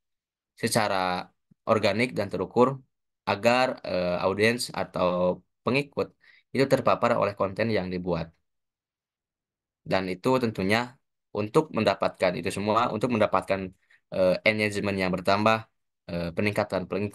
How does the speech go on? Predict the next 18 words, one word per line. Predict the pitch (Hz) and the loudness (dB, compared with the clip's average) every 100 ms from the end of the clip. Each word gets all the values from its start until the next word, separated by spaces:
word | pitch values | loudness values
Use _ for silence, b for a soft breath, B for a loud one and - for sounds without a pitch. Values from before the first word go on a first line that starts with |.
| - | -6
pengikut, | 98 101 98 107 107 _ _ - | -4 -4 2 2 2 _ _ -4
peningkatan, | 101 104 104 190 - - 90 175 87 90 - _ _ - | 0 0 0 -2 -2 -2 0 0 -4 -10 -14 _ _ -8
eh, | 90 90 87 85 85 85 85 | -2 0 0 0 -2 -4 -4
insight | 104 101 101 98 - _ _ _ - 104 | -4 0 0 0 -6 _ _ _ -10 -8
itu | - 120 | -2 0
melalui, | 113 101 98 110 113 - _ - | 4 4 4 2 0 -4 _ -4
eh, | 90 87 85 90 | -2 0 -2 -4
konsep-konsep | 95 110 95 87 90 - _ _ _ - | -4 -2 -4 -4 -4 -4 _ _ _ -8
digital | 98 101 98 95 | -4 0 2 2
marketing. | 90 87 - 85 85 _ _ _ _ _ _ _ _ _ _ _ _ _ _ _ _ _ _ _ _ _ _ _ _ - | 0 -4 -6 -6 -8 _ _ _ _ _ _ _ _ _ _ _ _ _ _ _ _ _ _ _ _ _ _ _ _ -2
Nah, | 95 87 B B B B _ _ _ _ _ _ _ _ _ _ _ _ _ _ _ _ _ _ _ - | 0 -2 B B B B _ _ _ _ _ _ _ _ _ _ _ _ _ _ _ _ _ _ _ -4
karena | 104 117 120 | 0 2 4
memang | 123 113 | 2 2
kebetulan | 110 107 104 98 95 _ - | 2 4 2 2 -8 _ -4
lima | 104 95 | -2 2
bulan | 98 92 | 0 0
kemarin | 98 107 127 131 | 0 2 2 -2
kam-, | 113 95 95 | -4 -4 -6